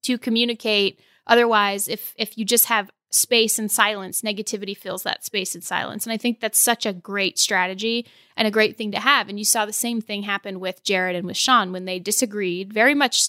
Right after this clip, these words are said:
disagreed, on the status of his thumb, the, the functionality of his thumb. And you saw John Wolford start in place of Jared Goff. And yeah, Jared was pissed about it afterward and didn't agree with the decision. But at the same time,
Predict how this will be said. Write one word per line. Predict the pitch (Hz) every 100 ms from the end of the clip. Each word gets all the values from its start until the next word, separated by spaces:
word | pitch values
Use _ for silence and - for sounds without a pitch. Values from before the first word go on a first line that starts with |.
| _ 196
disagreed, | 214 202 185 156 180 - - _ -
on | 226
the | 220
status | - 208 220 220
of | 202
his | -
thumb, | 196 190 190 226
the, | 214 - -
the | 208
functionality | 220 226 226 202 202 190 185
of |
his | 202 -
thumb. | 190 175 185 - _ _
And | 220
you | 220
saw | - 226 214 202 -
John | 220 214
Wolford | 196 196 - 196
start | - 190 185
in | - 202
place | 196 190 -
of | - 185 -
Jared | - 180 185
Goff. | 175 180 202 -
And | 202 196 196 -
yeah, | 226 320
Jared | 277 254 294 240
was | 226
pissed | - 262 -
about | 254 190 208
it | -
afterward | 202 - 220 180 196 233
and | - 202
didn't | 226 233
agree | 202 208
with | 247 226
the |
decision. | 190 - 220 220 180 220 _ _ _ _ -
But | 254
at | 262
the |
same | 269 302 311
time, | 277 302 294 254